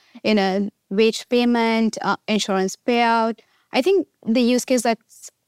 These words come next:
particularly exciting to me is that of real estate. You know, every home deal is done over a, is, is real estate. Um, you know, everybody buys a house over the weekend, right? Um, the deal is set over a weekend. Um,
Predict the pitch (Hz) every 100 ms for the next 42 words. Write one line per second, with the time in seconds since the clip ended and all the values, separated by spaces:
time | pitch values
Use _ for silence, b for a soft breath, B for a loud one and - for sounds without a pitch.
0 | - 240 254 240 233 220 214 214 202 202
1 | 202 254 220 - 208 214 202 202 202 196
2 | 196 214 - 240 196 190 - 208 196 196
3 | - - 233 233 226 233 233 220 - 214
4 | 202 220 233 214 208 - 208 208 208 208
5 | 196 185 - _ _ 202 202 - 247 233
6 | 233 240 226 208 - 208 160 - - _
7 | _ _ _ - 208 202 196 208 _ _
8 | _ _ - 226 - 320 359 370 277 247
9 | 247 202 220 214 196 185 208 247 190 185
10 | 208 185 208 - 214 202 196 202 190 220
11 | 208 202 - 202 - 240 277 208 202 202
12 | - 165 175 190 214 202